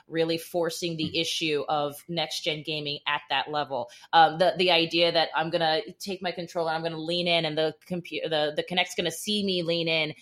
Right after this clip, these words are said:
Speaker 1: It's gonna use that physicality, and it's going to increase the intensity on my boss battle. You know what I mean? So that's,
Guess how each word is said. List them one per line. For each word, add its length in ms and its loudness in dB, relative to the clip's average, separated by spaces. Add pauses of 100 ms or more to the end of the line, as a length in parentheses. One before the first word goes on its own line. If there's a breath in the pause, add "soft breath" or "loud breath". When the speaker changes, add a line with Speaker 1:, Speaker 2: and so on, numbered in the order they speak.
(240 loud breath)
Speaker 1:
It's 140 -2
gonna 100 2
use 220 0
that 200 2
physicality, 760 2
and 80 -4
it's 100 -8
going 220 -2
to 200 -4
increase 520 -2
the 180 -6
intensity 640 -2
on 160 0
my 140 -2
boss 340 2
battle. 300 4
You 100 -2
know 100 0
what 140 2
I 60 2
mean? 160 -2
So 140 -6
that's, 260 2